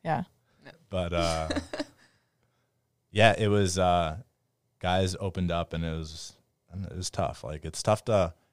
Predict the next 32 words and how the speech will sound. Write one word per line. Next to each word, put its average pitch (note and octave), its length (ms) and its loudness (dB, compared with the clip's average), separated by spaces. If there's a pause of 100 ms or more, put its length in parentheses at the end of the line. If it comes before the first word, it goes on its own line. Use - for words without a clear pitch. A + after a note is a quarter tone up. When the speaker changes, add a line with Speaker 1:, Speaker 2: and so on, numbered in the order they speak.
(140)
Speaker 2:
it A#2+ 60 2
was A#2+ 120 4
interesting, A#2+ 580 2
tough, - 480 0
scary. G2+ 500 -2
I F2 80 -4
was D#2+ 280 -10 (140)
real, E2 160 -4
I F2 100 0
was D#2+ 120 -4
scared D2 520 -8
Speaker 1:
Yeah. F3 300 0 (300)
Speaker 2:
doing E2 300 -6
it, C#2 140 -12
and, F2 120 -6
like, F2+ 180 -4
a - 40 -2
lot B2+ 200 2
of B2 60 -2
questions, A#2 360 -8
like, G#2 180 -8
popped - 260 -6
in G2+ 60 -4
my, G2+ 160 -4
into G2 280 -8
my F#2 80 -4
mind G2 300 -2
as F2+ 140 -4
I F#2 40 -4
was E2 120 -6
doing G2+ 320 -4
it. G#2+ 160 -6